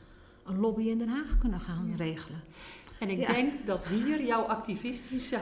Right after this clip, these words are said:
Speaker 1: Ja,
Speaker 2: houding en jouw
Speaker 1: absoluut.
Speaker 2: drive nog wel eens gewoon heel goed, eh, van pas zou kunnen
Speaker 1: Dat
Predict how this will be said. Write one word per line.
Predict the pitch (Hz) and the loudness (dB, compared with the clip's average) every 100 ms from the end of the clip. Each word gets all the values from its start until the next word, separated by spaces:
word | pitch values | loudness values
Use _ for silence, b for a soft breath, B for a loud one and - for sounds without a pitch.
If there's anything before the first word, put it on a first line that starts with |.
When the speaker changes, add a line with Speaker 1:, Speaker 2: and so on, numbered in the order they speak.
| 170 | 4
Speaker 1:
Ja, | 294 | 8
Speaker 2:
houding | 247 269 269 | 8 8 4
en | |
jouw | 214 | 4
Speaker 1:
absoluut. | 185 185 233 | 4 6 4
Speaker 2:
drive | 262 208 226 277 247 | 6 4 2 0 -2
nog | 220 | 0
wel | 208 | 0
eens | 202 - | 0 -4
gewoon | 208 202 | -4 -4
heel | 185 220 226 | -4 -4 -4
goed, | - 240 220 240 | -4 -6 -4 -2
eh, | 220 214 - B B - | -2 -4 -8 B B -12
van | - 214 | -4 -2
pas | 233 226 | -2 -4
zou | - 160 | -4 -4
kunnen | 180 | -2
Speaker 1:
Dat | 233 | -2